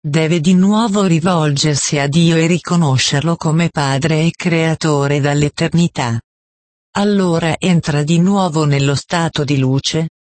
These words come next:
diventerà ricevente di forza e quindi può di nuovo essere attivo secondo la sua volontà, che è ora anche la volontà di Dio.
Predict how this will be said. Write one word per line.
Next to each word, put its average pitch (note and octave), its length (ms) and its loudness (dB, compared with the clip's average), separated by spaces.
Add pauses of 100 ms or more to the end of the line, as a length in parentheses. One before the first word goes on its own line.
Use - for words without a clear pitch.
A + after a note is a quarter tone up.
(120)
diventerà F#3+ 680 0
ricevente E3+ 760 0
di F#3 100 2
forza F3 600 -4
e C3 160 0
quindi D3+ 520 2
può E3 220 -2
di D#3+ 180 0
nuovo D#3 440 0
essere D#3 500 -2
attivo F3+ 500 0
secondo F#3 600 0
la D#3 120 0
sua F3+ 340 -2
volontà, D3 680 -2 (420)
che F#3 260 -2
è E3+ 140 2
ora F#3+ 280 0
anche E3 320 0
la D#3 100 0
volontà D3 640 0
di D3 180 -2
Dio. C#3 400 2